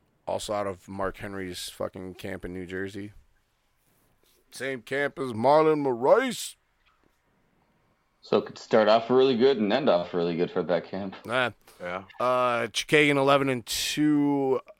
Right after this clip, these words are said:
Speaker 1: JoJo eleven, or thirteen and three. Chukagian coming off of that loss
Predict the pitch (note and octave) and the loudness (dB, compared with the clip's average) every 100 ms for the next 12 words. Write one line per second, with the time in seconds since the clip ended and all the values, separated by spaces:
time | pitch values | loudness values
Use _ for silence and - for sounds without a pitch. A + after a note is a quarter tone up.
0 | - G2 A#2+ A#2 A#2 A2+ G#2+ G#2 G2+ - | -18 -4 -2 0 0 0 0 -2 -4 -6
1 | G#2 G#2+ G#2 G#2 G#2 F#2+ - A2 A2+ G#2 | -2 0 0 0 -2 -2 -6 -8 -8 -10
2 | F#2 - A2+ A#2 A2+ G#2+ - _ _ _ | -12 -10 -8 -6 -6 -8 -12 _ _ _
3 | _ _ _ _ _ - - B2 A#2 A2+ | _ _ _ _ _ -10 -4 -4 -4 -6
4 | B2 A#2 A2+ A2+ - G2 G2+ G2+ - F#2+ | -4 -2 0 0 -2 -6 -2 -2 -2 -6
5 | G2 G#2 G#2+ G#2 G2+ - - | 0 2 4 2 0 -6 -10